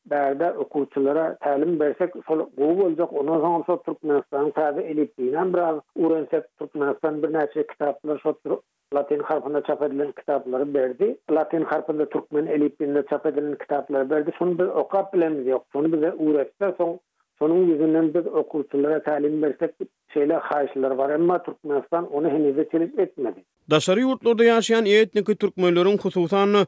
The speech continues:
Speaker 2: Owgan we Iran türkmenleriniň Türkmenistanda galan kowum garyndaşlary bar. Dünýä türkmenleriniň ynsanperwer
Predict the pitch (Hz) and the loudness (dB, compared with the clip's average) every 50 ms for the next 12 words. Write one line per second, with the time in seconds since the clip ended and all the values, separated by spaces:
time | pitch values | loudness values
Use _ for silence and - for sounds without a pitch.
0 | _ - - 175 180 180 170 170 196 226 247 254 247 247 214 202 190 185 185 208 | _ -2 4 6 6 8 6 4 2 2 2 2 4 4 6 6 6 6 4 4
1 | 233 233 - 226 220 - 214 214 214 208 208 208 220 226 220 - 196 175 - 190 | 4 2 2 0 -2 0 0 0 2 4 4 2 2 2 0 -2 -4 -4 0 2
2 | 185 180 165 - - 165 156 156 175 202 208 208 214 208 208 208 202 - - 175 | 2 2 2 0 0 0 0 2 2 2 2 2 2 4 4 2 2 2 2 4
3 | 175 190 196 185 180 175 170 165 156 160 - - 151 147 156 151 135 107 92 - | 4 4 6 6 4 6 6 4 2 2 0 0 -2 0 2 2 2 2 0 -2
4 | - _ _ - 151 170 185 220 254 254 - 240 - - 220 214 214 208 208 202 | -10 _ _ 4 6 8 8 8 8 4 2 0 -4 0 0 2 4 4 4 4
5 | 220 208 196 190 180 185 185 180 175 170 180 175 175 180 196 | 4 4 4 4 4 4 2 2 2 2 2 2 4 4 2